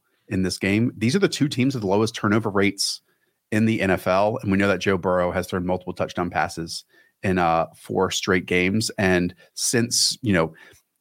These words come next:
the calf injury has improved, he's using play action on thirty-one point six percent of his dropbacks in the past two weeks,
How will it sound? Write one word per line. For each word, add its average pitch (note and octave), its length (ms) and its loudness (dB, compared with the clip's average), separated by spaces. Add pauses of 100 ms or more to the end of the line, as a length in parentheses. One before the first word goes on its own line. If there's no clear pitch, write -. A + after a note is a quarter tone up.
(240)
the G2+ 280 0
calf A#2+ 420 -2
injury G#2+ 400 2
has G2+ 300 0
improved, G#2+ 680 0
he's G2+ 220 -2
using G2 240 2
play G2 220 0
action F#2+ 320 0
on F2 120 -2
thirty-one F#2+ 540 -2
point F#2 240 -6
six - 240 -4
percent F#2 220 -6
of E2+ 60 -6
his E2+ 100 -8
dropbacks E2+ 500 0
in F#2 60 -10
the F2+ 80 -10
past - 320 -4
two G#2 100 -2
weeks, G#2+ 400 -4